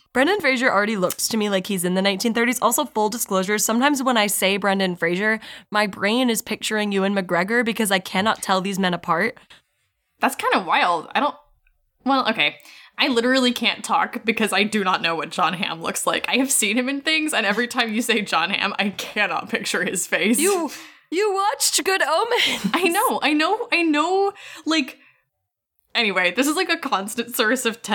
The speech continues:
Speaker 2: not tension, it's a constant source of, um, making fun of me on Andrew's end because I just cannot for the life of me picture Jon Hamm's face. I think he is the most, like,
Speaker 1: You have, like
Speaker 2: like, if you told me to just picture,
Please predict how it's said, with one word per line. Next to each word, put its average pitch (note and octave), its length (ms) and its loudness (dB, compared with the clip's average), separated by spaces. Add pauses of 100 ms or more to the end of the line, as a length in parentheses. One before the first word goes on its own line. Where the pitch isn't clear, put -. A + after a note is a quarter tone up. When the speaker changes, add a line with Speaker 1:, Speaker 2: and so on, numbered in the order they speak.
(100)
Speaker 2:
not E4 240 0
tension, F3+ 600 -4
it's A3 120 -4
a C4 60 2
constant C4 460 -2
source A#3 340 0
of, F#3+ 240 0
um, F3+ 340 -2
making G#3 360 2
fun F#3+ 260 -2
of E3 220 -4
me E3 280 -2
on F#3 200 2
Andrew's F3 480 -4
end F3+ 240 -4
because F3+ 300 -2
I E3+ 120 2
just F#3+ 400 -2 (220)
cannot A#3 400 0
for G#3 160 0
the G3+ 100 4
life E3+ 420 0
of F#3 160 -6
me F#3+ 140 -2
picture G3 420 0
Jon F3+ 280 0
Hamm's F#3 260 -6
face. - 260 -4
I G3+ 120 2
think A3+ 240 0
he C4 140 2
is C4+ 100 2
the B3 100 2
most, G3 380 -2
like, A3 140 0
Speaker 1:
You D4+ 80 4
have, E4+ 120 2
like F#4 340 -4
Speaker 2:
like, C4+ 140 2
if D4 100 0
you E4 80 2
told D4 200 2
me F4 100 2
to - 80 -2
just - 220 -6
picture, A3+ 560 0